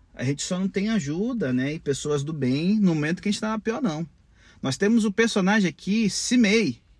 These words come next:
e ele mostra de que em momentos ruins sempre vai aparecer alguém pra comemorar, jogar na cara e botar a gente mais pra baixo ainda. Simei aqui, ele faz com que a humilhação de Davi atinja um clímax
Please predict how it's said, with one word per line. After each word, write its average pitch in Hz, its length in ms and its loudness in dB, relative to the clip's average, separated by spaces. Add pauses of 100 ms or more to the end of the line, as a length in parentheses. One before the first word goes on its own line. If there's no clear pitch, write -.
(540)
e 240 520 0
ele 254 600 4
mostra 175 600 2
de 175 100 -2
que 185 180 -4
em 185 40 4
momentos 185 640 0
ruins 196 580 0
sempre 233 560 -4
vai 190 140 0
aparecer 180 460 -4
alguém 143 440 -4
pra 156 240 -6
comemorar, 160 880 -2
jogar 139 300 -4
na 123 100 -6
cara 180 460 -4
e 190 40 0
botar 147 340 -6
a 147 60 -4
gente 151 320 -6
mais 180 280 -2
pra 226 120 -4
baixo 208 300 -4
ainda. 147 320 -6 (500)
Simei 226 680 0
aqui, 190 460 -4
ele 190 220 2
faz 208 260 0
com 208 140 -2
que 220 80 -2
a 208 60 6
humilhação 214 560 2
de 247 120 -2
Davi 170 440 -2
atinja 220 560 0
um 196 60 2
clímax 214 840 -4